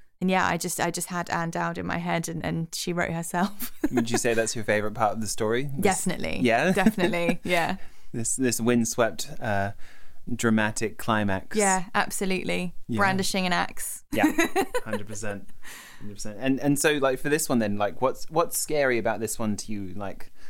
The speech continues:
Speaker 2: obviously it's, it's quite, it's quite chilling, and there's some, some developments in there that are, um, quite gruesome and brutal. But for you, like, what, what's the scary element of it?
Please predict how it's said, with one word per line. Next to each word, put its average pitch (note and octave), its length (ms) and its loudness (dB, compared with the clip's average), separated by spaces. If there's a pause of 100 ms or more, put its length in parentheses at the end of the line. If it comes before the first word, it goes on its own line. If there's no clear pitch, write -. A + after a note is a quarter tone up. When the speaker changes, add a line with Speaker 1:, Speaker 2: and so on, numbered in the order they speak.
(300)
Speaker 2:
obviously B2 560 2
it's, - 260 -4 (100)
it's - 280 -4
quite, G#2 400 -2
it's - 140 -2
quite A2 220 -2
chilling, A#2 480 0
and G2 200 0
there's G2 160 -2
some, G2+ 420 0
some G#2 200 -2
developments G2+ 520 -2
in G#2+ 100 -2
there F#2+ 140 0
that F#2+ 240 -2
are, F#2 380 -4
um, F#2 260 -4 (1300)
quite - 400 -2
gruesome A2+ 520 0
and G#2 140 2
brutal. G#2+ 520 -2 (540)
But A#2 380 -2
for - 140 -4
you, A#2 400 2
like, G2 240 -4
what, A#2 420 0
what's C#3+ 220 0
the B2+ 100 -6
scary A2 560 -2
element G2 400 -2
of G2 200 -6
it? - 160 -8